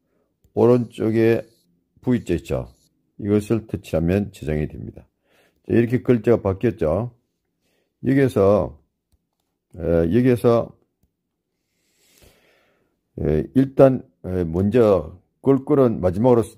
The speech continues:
설명드리고, 일단 디자인에 가서, 여기 디자인이라고 있죠? 디자인에 가서 양식을 설정하겠어요. 디자인을 터치해가지고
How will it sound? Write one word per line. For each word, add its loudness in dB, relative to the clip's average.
설명드리고, -2
일단 0
디자인에 0
가서, -2
여기 -4
디자인이라고 0
있죠? -4
디자인에 0
가서 0
양식을 0
설정하겠어요. -10
디자인을 -2
터치해가지고 -2